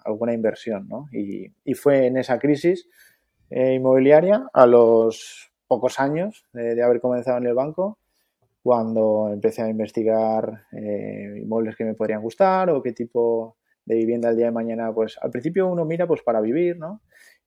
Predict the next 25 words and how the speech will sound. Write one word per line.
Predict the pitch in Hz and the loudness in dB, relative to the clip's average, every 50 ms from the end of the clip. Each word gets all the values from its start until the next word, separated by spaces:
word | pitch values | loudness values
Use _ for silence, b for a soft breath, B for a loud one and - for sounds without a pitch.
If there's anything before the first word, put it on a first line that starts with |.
| _ _ | _ _
Y, | - 143 135 123 120 120 117 117 113 104 101 117 110 107 _ _ _ _ _ - - - | -4 -2 0 0 2 2 2 0 0 -2 -6 -14 -20 -20 _ _ _ _ _ -20 -14 -6
y | - 135 | -2 2
luego, | 127 127 123 131 131 | 4 6 6 6 4
pues, | - 139 127 123 | 6 4 4 6
ya, | 127 127 127 135 147 147 _ _ _ _ _ _ _ _ _ - | 4 4 4 2 -2 -8 _ _ _ _ _ _ _ _ _ -12
eh, | - - 147 135 131 | -6 -2 0 0 2
decidimos | 131 127 - 135 131 123 127 127 127 127 131 131 123 | 0 0 2 4 4 4 4 4 4 4 2 2 6
darle | 131 127 127 120 123 123 120 120 | 6 6 6 6 4 4 4 4
otro, | 117 117 117 120 117 110 110 110 107 107 104 113 - _ _ _ _ | 4 4 4 4 4 4 4 2 2 -2 -4 -6 -14 _ _ _ _
otro | - 113 113 123 | -4 -2 0 0
enfoque | 117 113 - 127 127 143 131 | 0 2 2 2 2 2 0
que | - 120 117 | 2 4 4
era, | 113 123 127 127 | 6 6 4 4
oye, | 117 120 120 - | 2 2 0 -2
pues, | - - - - - | -6 -8 -16 -16 -12
ya | 95 104 107 | -8 -6 -6
que | 104 113 | -4 -4
estoy | 110 - - 117 113 113 113 113 113 113 110 _ | -6 -4 -2 -2 -2 -2 -2 -4 -6 -8 -12 _
dentro | - 120 110 110 110 113 113 | -12 -10 -8 -6 -2 -2 0
de | 113 113 113 113 113 | 0 0 0 0 -2
la | 113 110 | -2 -2
banca, | 113 123 131 139 135 - 110 - - - | -2 -2 -2 -4 -4 -4 -6 -6 -6 -10
veo | - 101 107 107 104 104 | -6 -2 0 0 0 -2
que, | - - 117 113 110 113 110 110 _ _ _ _ _ _ _ _ _ _ | -2 0 0 2 2 0 0 -2 _ _ _ _ _ _ _ _ _ _
eh, | - 120 117 117 117 113 110 117 113 113 120 - | -10 -8 -6 -4 -4 -4 -4 -4 -6 -8 -8 -10